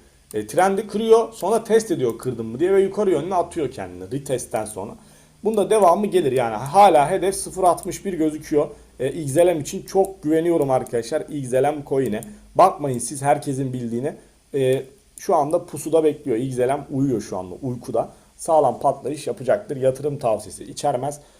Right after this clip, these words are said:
Tekrardan <clears throat> harikasınız. <clears throat> Evet. <clears throat> Nazar değdi arkadaşlar. Ölüyordum az kalsın.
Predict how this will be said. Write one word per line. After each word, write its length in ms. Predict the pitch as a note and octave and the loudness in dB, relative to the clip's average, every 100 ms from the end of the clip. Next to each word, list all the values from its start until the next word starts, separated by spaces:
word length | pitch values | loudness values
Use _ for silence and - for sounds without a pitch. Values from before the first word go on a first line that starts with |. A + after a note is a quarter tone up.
| _ _ _ | _ _ _
Tekrardan 580 | - F3+ F3+ B2 A#2 C#3+ - _ - | 2 2 0 -2 -2 -6 -10 _ -4
<clears throat> 500 | - - - - - | 0 0 0 -8 -18
harikasınız. 840 | - D#3 D3 D3 F3+ E3+ B2 D#3 - _ _ _ _ - | -6 2 4 4 0 -2 -6 -10 -14 _ _ _ _ 0
<clears throat> 60 | C4 A3 D3+ G#2+ - - _ _ _ _ _ _ _ _ - C3+ - - | 2 2 0 -4 -12 -20 _ _ _ _ _ _ _ _ -20 -20 -20 -14
Evet. 100 | A#2 - - _ _ - | -14 -14 -20 _ _ -4
<clears throat> 160 | A3+ D#3+ - - F3 A#2 - - _ _ _ _ _ _ _ _ _ _ _ _ _ _ _ - - _ _ _ _ - _ _ - | -2 -2 -4 -4 -2 -4 -8 -20 _ _ _ _ _ _ _ _ _ _ _ _ _ _ _ -20 -20 _ _ _ _ -20 _ _ -10
Nazar 360 | A2 A2+ B2 | -2 0 0
değdi 180 | G2 F2 | 0 -8
arkadaşlar. 520 | E2 E2 D2+ D2 - - _ _ - | -12 -14 -18 -20 -20 -20 _ _ -12
Ölüyordum 400 | A2 B2 G2 D#2+ | -4 -2 -4 -8
az 180 | E2+ - | -16 -18
kalsın. 320 | E2 - | -18 -18